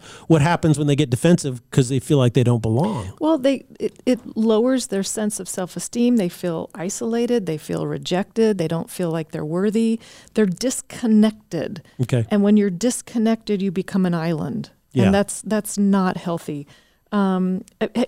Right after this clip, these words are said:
Speaker 2: like, have you ever been left off at a sports team or not invited to a party or
Speaker 1: Mm-hmm.
Speaker 2: not part of a group? It, it hurts,
Speaker 1: Yes, it's
Speaker 2: right?
Speaker 1: difficult.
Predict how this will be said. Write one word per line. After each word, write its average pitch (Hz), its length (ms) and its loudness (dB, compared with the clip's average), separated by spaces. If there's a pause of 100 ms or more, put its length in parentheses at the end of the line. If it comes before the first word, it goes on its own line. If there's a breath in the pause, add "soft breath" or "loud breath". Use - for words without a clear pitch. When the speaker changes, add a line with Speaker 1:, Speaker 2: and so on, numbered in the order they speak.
Speaker 2:
like, 226 220 0
have 208 120 0
you 277 100 2
ever 349 160 -2
been 226 240 0
left 202 340 -2
off 202 220 -4
at 190 140 -2
a 165 120 -4
sports - 680 -2 (160)
team 233 440 4
or 175 220 -2
not 190 280 -4
invited 185 420 -2
to 175 120 -6
a 175 40 -4
party 220 720 0
or 170 180 -4
Speaker 1:
Mm-hmm. 170 100 4
Speaker 2:
not - 240 4
part 196 220 -4
of 175 80 -4
a 185 40 -6
group? 208 300 -2 (440 loud breath)
It, 226 220 4
it 196 220 0
hurts, - 520 -2
Speaker 1:
Yes, 120 220 4
it's - 60 -8
Speaker 2:
right? 185 200 0
Speaker 1:
difficult. 135 380 0